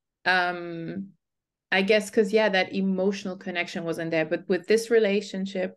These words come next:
this one I had after my marriage, um, this whole year,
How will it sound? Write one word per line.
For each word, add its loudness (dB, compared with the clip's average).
this -10
one -4
I -4
had -8
after -8
my -8
marriage, -4
um, -4
this 2
whole 6
year, 2